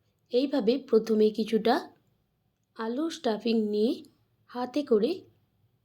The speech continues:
এইভাবে একটা ডিম্বাকৃতি শেপ দিয়ে দেবেন। তাহলেই ভেজিটেবিলগুলো রেডি হয়ে যাবে। এইভাবে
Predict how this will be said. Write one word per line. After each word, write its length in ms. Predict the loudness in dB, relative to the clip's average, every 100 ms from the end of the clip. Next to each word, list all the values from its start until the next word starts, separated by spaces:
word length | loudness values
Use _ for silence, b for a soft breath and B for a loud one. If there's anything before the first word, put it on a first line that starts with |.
| _
এইভাবে 400 | -6 -4 -2 -2 -4 -6
একটা 300 | -10 -6 -2 -2 -2 0
ডিম্বাকৃতি 760 | 2 4 2 -4 -8 -6 -4
শেপ 300 | 0 4 4 4
দিয়ে 220 | 0 2 6
দেবেন। 300 | 6 4 0 -8 _ _ _ _ _ _ _ _ _ _ _ _ _ _ _ _ _ _ _ _ _ _ _ _ _ _ _ _ _ _ _ _ _ _ _ _ _ -12
তাহলেই 440 | -8 -4 -2 -2 -4 -12 _ _ _ _ _ -6
ভেজিটেবিলগুলো 800 | -4 -4 -2 0 0 0 0 0 -2 -12 _ _
রেডি 260 | 0 0 0
হয়ে 220 | 4 4 6
যাবে। 300 | 4 2 -2 -4 _ _ _ _ _ _ _ _ _ _ _ _ _ _ _ _ _ _ -8
এইভাবে 460 | -4 -4 -2 0